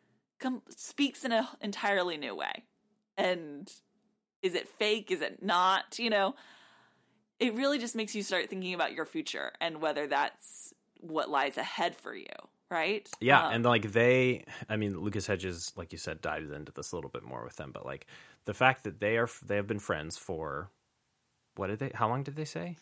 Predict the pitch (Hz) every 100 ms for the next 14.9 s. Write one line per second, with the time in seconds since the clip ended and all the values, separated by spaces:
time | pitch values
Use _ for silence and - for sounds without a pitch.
0 | _ _ - 226 214 196 196 214 247 233
1 | 240 - 127 - 120 101 110 135 143 -
2 | - - _ 107 107 92 85 - 104 101
3 | 92 107 101 - - - 98 127 135 147
4 | 147 160 165 143 _ _ _ _ _ 185
5 | 165 - 185 190 196 240 - - 127 -
6 | - _ _ _ _ 127 117 113 151 165
7 | 147 - 120 107 92 - 87 85 - 73
8 | 73 98 - 101 104 - 113 113 87 95
9 | 90 82 71 52 - - 98 92 85 90
10 | 160 85 76 82 78 78 92 82 78 71
11 | - - - 87 71 - - - - -
12 | 98 69 58 90 - 92 82 101 - 90
13 | 85 78 - - 539 480 - 151 - -
14 | - - - - 104 92 82 78